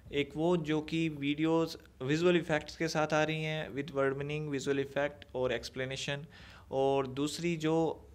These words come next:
जो कि ये है for example, जिसके अंदर कि डायरेक्ट एक्सप्लेनेशन दी गई है, तो आपको दोनों में से ज़्यादा इंटरेस्टिंग और ज़्यादा एक्सप्लेनेबल, हेल्पफुल कौन सी लगती हैं, कमेंट बॉक्स में ज़रूर बताएं।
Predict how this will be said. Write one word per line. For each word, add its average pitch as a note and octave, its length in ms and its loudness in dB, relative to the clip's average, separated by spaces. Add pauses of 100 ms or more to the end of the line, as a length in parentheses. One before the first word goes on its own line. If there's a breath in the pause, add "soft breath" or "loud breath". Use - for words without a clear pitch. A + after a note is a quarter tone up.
(120)
जो C#3+ 140 2
कि E3 160 -4
ये D3+ 220 4
है D#3 220 0
for D3 140 2
example, C3 460 -2 (400 loud breath)
जिसके C#3 280 -4
अंदर D3+ 260 0
कि D#3 560 -2 (340)
डायरेक्ट D#3 440 4
एक्सप्लेनेशन D#3+ 600 2
दी B2 120 0
गई A#2 100 -2
है, C3 140 -2
तो F3 120 -4
आपको E3 260 0
दोनों D#3+ 280 -2
में E3+ 120 0
से D#3 200 -2
ज़्यादा D3 300 2
इंटरेस्टिंग C#3+ 640 -4 (100)
और B2+ 340 0
ज़्यादा B2 240 -2
एक्सप्लेनेबल, C#3 600 -2
हेल्पफुल B2+ 400 -2
कौन D3 220 -4
सी D#3 120 -6
लगती A#2+ 240 -8
हैं, C#3+ 200 -8 (360 loud breath)
कमेंट E3 360 -2
बॉक्स B2 280 -6
में C3 200 -10 (340 loud breath)
ज़रूर B2+ 280 -6
बताएं। C3+ 300 -8